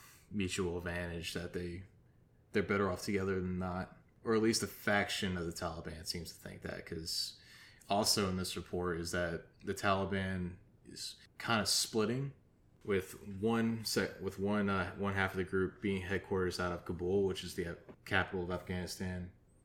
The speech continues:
and the other half being headquartered out of the city of Kandahar and the province of Kandahar in southern Afghanistan, which is where the Taliban was originally founded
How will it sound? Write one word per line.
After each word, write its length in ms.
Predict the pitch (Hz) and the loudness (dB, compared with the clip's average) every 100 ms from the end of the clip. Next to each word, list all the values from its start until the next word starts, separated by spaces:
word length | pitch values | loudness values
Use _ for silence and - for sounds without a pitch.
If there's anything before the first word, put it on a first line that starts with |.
| - | -14
and 180 | 82 87 | -8 -4
the 80 | 90 | -2
other 180 | 87 82 | -2 -2
half 540 | 87 85 82 - - - - - - _ - - _ _ _ _ - | 2 2 0 -6 -16 -20 -20 -20 -20 _ -20 -20 _ _ _ _ -12
being 200 | - 95 | -2 -2
headquartered 680 | 85 87 - 95 87 87 78 | 0 -2 0 -2 0 0 -2
out 140 | 80 82 | -4 -4
of 320 | 80 80 - | -6 -8 -4
the 380 | 90 85 80 - - - - - | -2 -2 -6 -10 -18 -20 -20 -10
city 400 | - 113 104 101 | -2 0 2 2
of 140 | 90 | 0
Kandahar 680 | - 107 101 92 98 98 95 | -2 0 0 0 0 2 0
and 220 | 90 87 | -2 -8
the 40 | |
province 560 | - - 95 87 82 - | -8 0 0 2 -2 -6
of 80 | 87 | -6
Kandahar 720 | 90 87 82 82 82 85 - - _ | -4 -4 -4 -4 -4 -6 -8 -18 _
in 160 | 90 82 | -10 -4
southern 300 | - 90 85 | -2 -2 -2
Afghanistan, 760 | 80 - 87 80 - 87 85 | -6 -6 -6 -4 -6 -4 -4
which 160 | 80 - | -6 -6
is 160 | 85 - | -8 -4
where 380 | 85 82 82 - | -2 -2 -4 -6
the 80 | 98 | -2
Taliban 460 | 104 98 95 92 | 2 2 2 0
was 120 | 90 | -2
originally 500 | 85 87 98 92 90 | -2 2 2 0 -4
founded 600 | 80 - 92 92 82 78 | -2 0 2 0 -2 -6